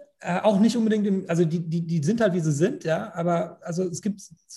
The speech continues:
Sachen, wo du dir denkst, "Okay, wenn ich, wenn ich mich jetzt darüber hinwegsetze,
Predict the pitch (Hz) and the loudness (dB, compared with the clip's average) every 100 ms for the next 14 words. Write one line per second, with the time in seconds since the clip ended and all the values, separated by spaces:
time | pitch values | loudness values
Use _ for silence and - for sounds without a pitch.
0 | 190 160 147 190 208 185 175 170 180 180 | -12 -4 0 2 2 0 2 0 4 4
1 | 170 180 180 165 175 165 170 - 156 165 | 4 2 -2 0 2 2 0 -2 -4 -2
2 | 165 175 170 170 170 175 170 170 175 165 | 0 -2 -2 0 0 2 2 0 -2 0
3 | 175 202 - 196 196 202 | 0 0 -2 -2 2 2